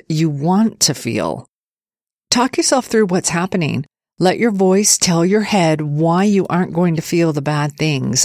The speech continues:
and the non-feelings. You are in charge. You can do this. You get to decide so many things about your life. Make some decisions and don't let advertising, movies, or T V dictate how you think.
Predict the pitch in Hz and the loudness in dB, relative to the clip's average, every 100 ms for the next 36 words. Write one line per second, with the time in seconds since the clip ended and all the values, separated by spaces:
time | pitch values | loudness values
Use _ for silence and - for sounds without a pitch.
0 | - 160 151 147 151 147 143 135 135 139 | 0 0 0 0 0 0 0 0 -2 -6
1 | _ _ _ - 156 127 101 - - - | _ _ _ -2 0 0 -2 -8 -4 -4
2 | - - _ _ _ _ _ _ _ 147 | -4 -6 _ _ _ _ _ _ _ -2
3 | 180 240 190 147 127 135 - - - _ | 2 4 2 0 -2 -4 -6 -10 -14 _
4 | _ _ _ 151 208 233 170 175 - - | _ _ _ 0 2 2 2 2 0 -2
5 | - - _ _ _ _ 143 160 214 196 | -4 -6 _ _ _ _ -2 0 2 0
6 | - 233 202 202 196 170 165 - - 180 | 2 2 2 2 2 0 2 2 4 4
7 | 165 175 170 170 156 135 135 127 - 135 | 2 2 0 0 -2 -2 -2 -2 -4 -4
8 | 127 113 - - - _ _ _ _ _ | -4 -4 -6 -12 -20 _ _ _ _ _
9 | _ - 180 220 269 - 311 269 - 226 | _ -4 2 2 2 2 4 4 2 2
10 | 185 156 143 151 - 180 165 202 226 214 | 2 2 0 -2 0 0 2 2 2 2
11 | 202 - 175 185 214 - 190 185 202 196 | 0 0 -2 0 -2 0 0 2 2 4
12 | 190 175 170 175 165 - 160 - 170 160 | 4 2 2 0 0 -4 -4 -4 -2 0
13 | 185 131 165 - - 156 127 - - 156 | -2 0 -2 -2 -2 -2 -2 -4 -2 -2
14 | 143 131 - 214 - - | -2 -4 0 0 -2 -6